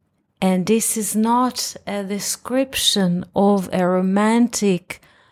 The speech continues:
love. This is a description of how reality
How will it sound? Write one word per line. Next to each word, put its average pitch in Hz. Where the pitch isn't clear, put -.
love. 220
This 226
is 196
a 214
description 214
of 202
how 262
reality 202